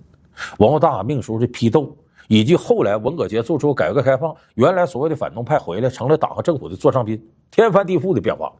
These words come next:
这些东西都不那么让人舒服，都让人觉得这个历史里头存在着很多荒谬的东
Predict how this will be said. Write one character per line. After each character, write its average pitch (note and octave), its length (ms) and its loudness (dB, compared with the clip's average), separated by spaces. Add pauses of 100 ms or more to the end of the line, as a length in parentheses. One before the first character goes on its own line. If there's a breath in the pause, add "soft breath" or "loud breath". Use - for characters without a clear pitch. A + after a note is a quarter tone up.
(500 soft breath)
这 D4+ 160 4
些 G3 160 4
东 E3 180 0
西 - 260 -2 (460)
都 G3+ 160 2
不 B2+ 160 4
那 A#2 80 2
么 A2 100 2
让 G#2 80 4
人 F#2 80 -6
舒 D2+ 240 -14
服， - 160 -20 (360)
都 F#3+ 120 4
让 G3 120 4
人 F3 120 -2
觉 C3 160 4
得 G2+ 240 2 (460 soft breath)
这 D3 160 4
个 B2 80 4
历 C#3+ 160 2
史 - 180 2
里 A#2 140 2
头 G#2+ 120 -2
存 G#2+ 220 -2
在 C#3 140 4
着 A#2 60 -2
很 D#2 180 -10
多 A#2 100 0
荒 B2 300 0
谬 B2+ 220 0
的 E2+ 80 -8
东 C#2+ 120 -16